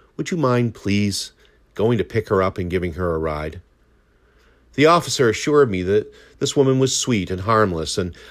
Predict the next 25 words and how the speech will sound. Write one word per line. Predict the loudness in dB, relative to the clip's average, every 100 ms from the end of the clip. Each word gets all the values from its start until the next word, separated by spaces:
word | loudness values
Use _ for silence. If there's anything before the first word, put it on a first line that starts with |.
| -2
I'd | 0 0
be | 0
doing | 2 4
the | 2
department | 0 0 0 0 -2
a |
big | 0 -2 -2
favor | 0 0 0 -2
if | -2
I | -2 -4
could | -6
just | -6 -6 -6
do | -8
this. | -6 -6 -8 -16 _ _ _ _ _ _ _ _ _
And | 0 4
though | 6
it | 6
was | 4
a | 2
busy | 2 0 2
day | 4 4 4
for | 0
me, | -4 -2
I | -2 -4
said, | -2 0 0